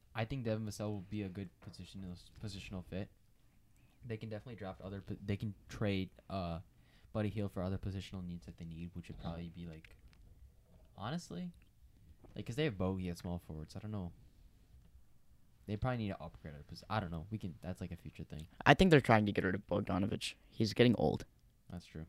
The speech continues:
Speaker 1: They
Speaker 3: could
Speaker 1: need
Speaker 3: also see them taking, like, a center here. I feel like that could kind of fit them well.
Speaker 1: Yeah, 'cause Marvin Bagley isn't
Speaker 3: He's
Speaker 1: the
Speaker 3: a, he's a
Speaker 1: greatest
Speaker 3: power
Speaker 1: center.
Speaker 3: forward,
Speaker 1: Yeah, he's
Speaker 3: though.
Speaker 1: a power forward. Yeah, I don't know why
Speaker 2: Yeah.
Speaker 1: they play him a center.
Speaker 2: But
Speaker 1: Okay.
Speaker 2: that, they have B-, Bjelica.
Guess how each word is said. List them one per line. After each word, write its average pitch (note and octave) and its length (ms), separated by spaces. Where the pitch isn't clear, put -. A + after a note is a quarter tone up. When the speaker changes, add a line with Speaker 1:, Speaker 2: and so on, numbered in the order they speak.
Speaker 1:
They A2 80
Speaker 3:
could A2+ 80
Speaker 1:
need A2+ 40
Speaker 3:
also F#3+ 220
see E3+ 160
them D#3 160
taking, B2 280
like, G2 120
a F#2+ 40
center F#2+ 320
here. F2+ 240
I F2 40
feel A2+ 220
like A#2+ 120
that A#2+ 140
could G2+ 180
kind G#2 160
of G2 80
fit - 220
them F#2 180
well. F2+ 180
Speaker 1:
Yeah, B2 160
'cause A2+ 160
Marvin A#2 380
Bagley G#2 320
isn't G2 160
Speaker 3:
He's F#2+ 100
Speaker 1:
the - 60
Speaker 3:
a, - 20
he's D#3+ 100
a - 60
Speaker 1:
greatest - 160
Speaker 3:
power A2 200
Speaker 1:
center. F2+ 100
Speaker 3:
forward, E2 260
Speaker 1:
Yeah, G#2 60
he's A2+ 200
Speaker 3:
though. D3 40
Speaker 1:
a C#3+ 40
power B2+ 200
forward. - 240
Yeah, - 280
I F#2+ 40
don't A2+ 80
know B2 80
why - 80
Speaker 2:
Yeah. - 60
Speaker 1:
they - 100
play G2+ 60
him F2+ 100
a E2+ 40
center. - 240
Speaker 2:
But - 140
Speaker 1:
Okay. B2+ 60
Speaker 2:
that, C#3 240
they D3+ 100
have D3 140
B-, B2+ 160
Bjelica. G#2 720